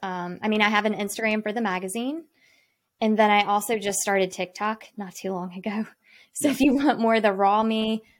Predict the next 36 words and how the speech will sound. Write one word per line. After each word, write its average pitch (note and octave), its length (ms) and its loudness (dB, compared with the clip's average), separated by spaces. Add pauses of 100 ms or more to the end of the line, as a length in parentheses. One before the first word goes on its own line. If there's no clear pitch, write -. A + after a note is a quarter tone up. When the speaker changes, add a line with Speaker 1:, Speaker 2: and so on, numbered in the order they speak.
(140)
Speaker 1:
um, G3 460 0
TikTok's G#3 540 -2 (520)
the A3 60 -4
place G#3 340 -4
for G#3 140 -6
that. G3 360 -2 (420)
But G3+ 320 6 (160)
I'm G#3+ 300 2
very G3+ 200 4
active G3 360 -2
on E3+ 160 -6
LinkedIn. E3 520 -12
That's G3 200 -8
my F#3 120 -8
go-to. F3 500 -12 (580)
Speaker 2:
Okay. F2+ 120 -16 (400)
Awesome. F2+ 360 -18 (380)
Uh, B2+ 160 -16
now, C3 140 -6
I'm C#3 100 -6
a C3 40 -14
big B2+ 180 -4
music C3+ 300 -8
fan, C3+ 180 -6
so C3 120 -10
I'd - 40 -4
love B2+ 80 -12
to B2+ 80 -10
finish B2 280 -12
the C#3 60 -16
show C3 240 -10
with A#2 120 -8
a, A2 160 -10
a A#2 40 -16
music D3+ 380 -6
question. D#3 600 -10